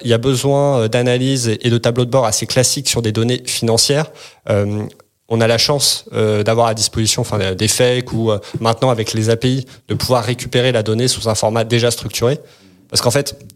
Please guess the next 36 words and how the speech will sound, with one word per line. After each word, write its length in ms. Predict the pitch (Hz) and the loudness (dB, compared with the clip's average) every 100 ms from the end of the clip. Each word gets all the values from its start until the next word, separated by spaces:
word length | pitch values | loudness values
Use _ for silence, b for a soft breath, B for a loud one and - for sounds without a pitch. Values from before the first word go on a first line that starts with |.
| - _ | -20 _
Power 220 | - 135 120 | 0 2 2
B 120 | 113 | 2
I 280 | 123 151 131 95 - _ _ _ _ - - | 2 2 0 -6 -16 _ _ _ _ -10 -2
et, 140 | 120 | 0
euh, 260 | 104 92 95 | 2 0 -2
la 80 | |
B 120 | 101 104 | -2 2
I, 80 | |
euh, 360 | 117 110 98 92 101 - 151 | 2 2 -2 -4 -6 -14 -10
euh, 80 | 104 98 | -6 -4
en 100 | 104 | -2
général, 500 | 107 104 113 139 139 B B | 0 2 2 2 -2 B B
c'est 140 | - | -2
le 100 | 110 | 0
procédé 680 | 107 - 123 131 131 131 - - | 0 2 2 2 0 -2 -4 -10
qui 120 | 110 | -2
permet 280 | 120 113 117 | 0 2 0
de 120 | 101 | 0
collecter, 640 | - 135 127 - 127 123 - - | 0 0 0 0 -2 -2 -16 -6
euh, 140 | 101 95 | -4 0
de 120 | 101 | 0
la 120 | 98 | 0
donnée, 320 | 98 98 147 - b b b b | 0 -2 -4 -8 b b b b
euh, 80 | 104 | 0
de 100 | 113 | 2
la 140 | 117 | 2
structurer 720 | - - 127 - 120 127 160 - | 0 -2 -4 0 2 2 0 -4
et 60 | 127 | -2
ensuite 320 | 107 - 127 | 0 0 -2
de 80 | 110 | -2
restituer 500 | 110 117 123 - 127 | 0 -2 -2 -2 0
les 140 | 120 | 0
analyses. 380 | 113 104 90 - _ b b b - | 0 -2 -6 -12 _ b b b -2
Et 100 | 120 | 0
ce 140 | - | 2
que 340 | - 147 143 | 2 2 2